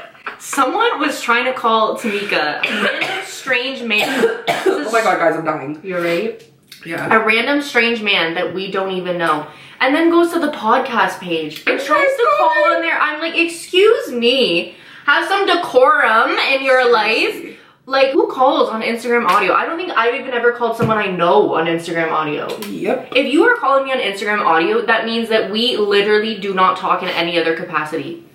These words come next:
Speaker 2: All right, guys. So, honestly, we're just gonna put this person on blast because I literally don't care. So, if you can see all the missed audio calls.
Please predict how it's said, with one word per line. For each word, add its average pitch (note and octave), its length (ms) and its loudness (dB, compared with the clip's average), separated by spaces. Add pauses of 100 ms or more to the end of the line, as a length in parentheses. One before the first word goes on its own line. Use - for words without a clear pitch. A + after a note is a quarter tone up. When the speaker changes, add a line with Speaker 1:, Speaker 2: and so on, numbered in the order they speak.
(360)
Speaker 2:
All F3 60 -2
right, D#3+ 180 2
guys. - 340 -4
So, D3 680 -2
honestly, G#3 400 0
we're F3+ 120 -2
just F3+ 120 -6
gonna G#3 120 -4
put F3+ 140 -8
this - 100 -12
person D#3+ 220 -8
on D3+ 120 -4
blast D3 300 -8
because E3 220 -12
I D3+ 120 -8
literally - 380 -6
don't - 220 -6
care. - 300 -8 (500)
So, D#3+ 480 0
if E3+ 240 -2
you F#3+ 120 -4
can A#3+ 200 -2
see C#4+ 680 -4 (1200)
all E3 300 0
the G3 140 -2
missed F#3 540 -6
audio D#3 400 -6
calls. G3+ 880 -6